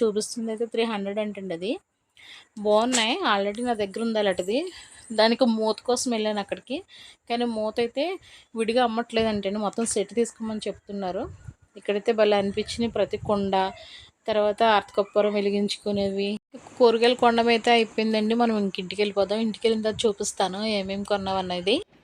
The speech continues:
ఇప్పుడు మనం మార్కెట్కి వెళ్ళొచ్చాం కదండి, మార్కెట్ చూసారు కదా. మార్కెట్ అంతా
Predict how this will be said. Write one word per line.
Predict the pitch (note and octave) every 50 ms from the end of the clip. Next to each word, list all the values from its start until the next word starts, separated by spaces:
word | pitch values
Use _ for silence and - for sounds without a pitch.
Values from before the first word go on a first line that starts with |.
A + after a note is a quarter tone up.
| _ _ _ _ - -
ఇప్పుడు | B3 A#3+ - B3+
మనం | A#3+ A#3+ A#3 A#3 A3+
మార్కెట్కి | A3 G#3+ G#3+ - A#3+ A#3+ A#3 -
వెళ్ళొచ్చాం | B3+ A#3+ A#3+ A3+ - - C4 A#3 A3+ G#3+
కదండి, | G#3+ G#3 G#3 A#3+ C4+
మార్కెట్ | C4+ A3+ G3+ G3+ - A#3+ A#3+ - C4+ B3+
చూసారు | A#3 - A3+ G#3+ A3 - G3
కదా. | A3+ B3+
మార్కెట్ | C#4+ C4+ - F#3 G3+ - - B3 C4
అంతా | B3+ B3+ C#4